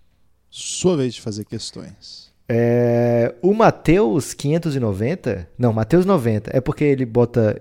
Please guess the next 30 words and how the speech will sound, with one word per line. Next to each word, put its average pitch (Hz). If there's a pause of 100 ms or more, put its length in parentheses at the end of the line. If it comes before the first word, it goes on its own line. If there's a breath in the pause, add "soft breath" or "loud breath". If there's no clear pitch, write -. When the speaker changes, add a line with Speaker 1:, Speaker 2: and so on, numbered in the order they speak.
(140)
Speaker 2:
em 123
vez 143
de 139
vogais, 127
Guilherme, 107
ele 120
usa 123
números, 123 (120)
porque -
ele 117
é 131
jovem. 107 (440 soft breath)
Speaker 1:
Como 254
Speaker 2:
Então, 240
Speaker 1:
assim? 190 (920)
Speaker 2:
o 120
quatro 165
é 127
o 110
A, 160 (380)
o 131
três 143
é 127
um 113
E. 131
Speaker 1:
Caramba, 180
quem 196
faz 139
isso, 170
velho? 95